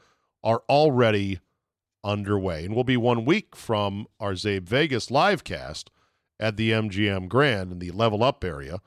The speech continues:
with the Papa Shot tournament to, ch-, to crown the Papa Shot champion of Zabe Vegas two thousand nineteen. One week from Thursday. God, I can't wait. Thank you for everybody who signed up. And if you missed out this year,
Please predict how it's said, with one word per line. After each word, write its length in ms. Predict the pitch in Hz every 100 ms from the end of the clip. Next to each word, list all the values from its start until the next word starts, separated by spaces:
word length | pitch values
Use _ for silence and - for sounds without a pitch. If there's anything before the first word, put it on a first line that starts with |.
| _ _ _ _ -
with 80 |
the 80 | 98
Papa 260 | 110 143 143
Shot 300 | - 139 117
tournament 420 | 135 127 127 127
to, 60 | -
ch-, 240 | - - -
to 100 | -
crown 440 | - 147 170 123
the 80 | 90
Papa 280 | - 123 117
Shot 280 | - 113 98
champion 420 | - 127 101 92
of 60 | 85
Zabe 260 | 107 98
Vegas 400 | 82 104 82 76
two 140 | - 98
thousand 300 | 92 82 80
nineteen. 500 | 73 71 120 107 107 _ _ - - _ _ _ _
One 280 | 120 185 196
week 200 | 202 -
from 160 | -
Thursday. 640 | 104 - - 247 - 50 - _ _ _ _ _ _ _ - -
God, 300 | - - -
I 160 | 180 -
can't 300 | - 143 127
wait. 300 | - 131 131 _ _ _ _ _ _ -
Thank 240 | 139 -
you 100 | 120
for 160 | 104 117
everybody 300 | 117 117 113
who 80 | 104
signed 400 | - 113 104 104
up. 240 | 127 -
And 80 | 101
if 140 | 95
you 80 | 98
missed 320 | 98 131 -
out 220 | 127 127
this 200 | 120 104
year, 240 | 131 185